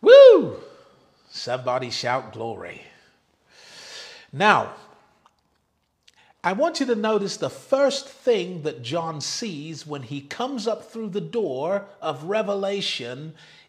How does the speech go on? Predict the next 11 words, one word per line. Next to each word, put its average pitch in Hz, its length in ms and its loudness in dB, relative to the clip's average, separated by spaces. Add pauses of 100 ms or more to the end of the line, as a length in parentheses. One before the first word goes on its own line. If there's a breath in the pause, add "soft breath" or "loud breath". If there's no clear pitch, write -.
(100)
into 247 400 -4
the 180 160 -6
heavenlies. 139 960 -6 (300 loud breath)
The - 80 -20
first - 580 -4
thing 208 180 -6
he 190 220 -12
sees 113 720 -12 (340 soft breath)
is 143 640 -4 (1300 soft breath)
a 113 100 -8
throne. 110 720 -12